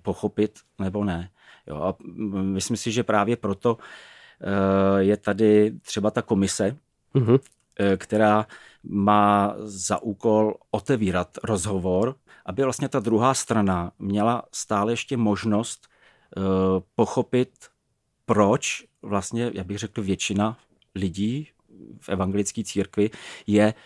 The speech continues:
Speaker 1: eh, vlastně L G B T takhle otevřená. Aby měli možnost pochopit, jakože vlastně Bible možná mluví úplně o něčem jiném, nebo vůbec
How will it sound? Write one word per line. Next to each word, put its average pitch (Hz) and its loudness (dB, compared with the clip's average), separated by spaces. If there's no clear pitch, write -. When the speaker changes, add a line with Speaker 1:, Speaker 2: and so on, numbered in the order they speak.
Speaker 1:
eh, 95 0
vlastně 101 -4
L 98 -4
G 90 -6
B 92 -6
T 104 -6
takhle 104 -2
otevřená. 85 -4
Aby 101 2
měli 127 4
možnost 117 2
pochopit, 120 -2
jakože 113 -2
vlastně 113 0
Bible 110 2
možná 104 2
mluví 107 0
úplně 110 0
o 107 -4
něčem 107 -2
jiném, 104 2
nebo 98 0
vůbec 131 2